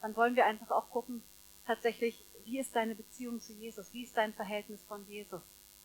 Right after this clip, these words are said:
Oder gibt's da andere Dinge, die sich wie so drüber legen und das wie so dein Herz zerreißen zwischen den Sachen, zwischen Jesus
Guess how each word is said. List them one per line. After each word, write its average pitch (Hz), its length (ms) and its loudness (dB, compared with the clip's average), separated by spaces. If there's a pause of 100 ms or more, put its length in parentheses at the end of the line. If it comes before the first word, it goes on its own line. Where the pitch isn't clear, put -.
(340)
Oder 202 180 2
gibt's - 300 -4
da 226 120 10
andere 269 320 10
Dinge, 254 260 4
die 247 100 -6
sich 240 220 -8
wie 247 100 -6
so 240 120 2
drüber 277 340 10
legen 220 360 4 (2250)
und 220 140 -2
das 220 180 0
wie 240 120 -8
so 233 300 2 (320)
dein 226 160 2
Herz 240 240 2 (180)
zerreißen 220 580 4
zwischen 226 340 -8
den 202 180 -10
Sachen, 220 340 -6
zwischen 214 340 -10
Jesus 208 420 -4